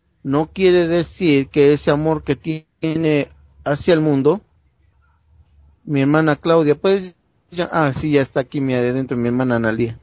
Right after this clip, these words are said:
Eh, hace la expresión de que el mundo, hay, es el mundo de maldad, todos en el mundo. Pero dice que de tal manera amó al mundo para que todo aquel que en él crea no se pierda la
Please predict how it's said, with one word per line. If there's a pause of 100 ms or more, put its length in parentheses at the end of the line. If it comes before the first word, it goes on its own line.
(560)
Eh, (1000)
hace
la
expresión
de (380)
que
el
mundo, (540)
hay,
es
el
mundo
de
maldad,
todos (440)
en
el
mundo. (1500)
Pero
dice
que
de
tal
manera
amó
al
mundo
para
que
todo
aquel
que
en
él
crea
no
se
pierda
la